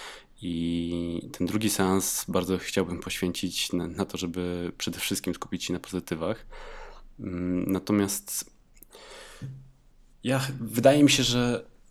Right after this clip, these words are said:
przede wszystkim spodziewałem się trochę innego kina po Karym Fukunadze. I, y,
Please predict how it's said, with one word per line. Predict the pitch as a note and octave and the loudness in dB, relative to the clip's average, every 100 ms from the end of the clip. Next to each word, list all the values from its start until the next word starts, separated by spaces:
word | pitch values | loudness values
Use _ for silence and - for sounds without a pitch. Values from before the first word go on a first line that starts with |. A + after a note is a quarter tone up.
| _ | _
przede | - C3+ C3+ | 0 2 4
wszystkim | C3+ B2+ B2+ B2 A#2+ | 4 4 6 6 4
spodziewałem | - A2 A2+ A#2+ A#2 | 0 0 4 4 4
się | - | 2
trochę | - B2 B2+ | 0 0 2
innego | A2+ A2+ C3 B2 A#2+ - | 4 4 4 4 0 -2
kina | - A2 A2 | 2 2 2
po | - - G2 G2 - | -2 0 0 -2 -2
Karym | G2 F#2+ F#2+ | 0 0 -4
Fukunadze. | G2+ - F#2 F2 - - _ _ - | -8 -4 -2 -4 -8 -16 _ _ -12
I, | F2 F2 E2+ E2+ E2+ E2+ E2+ - | -10 -8 -6 -6 -6 -6 -8 -12
y, | - | -16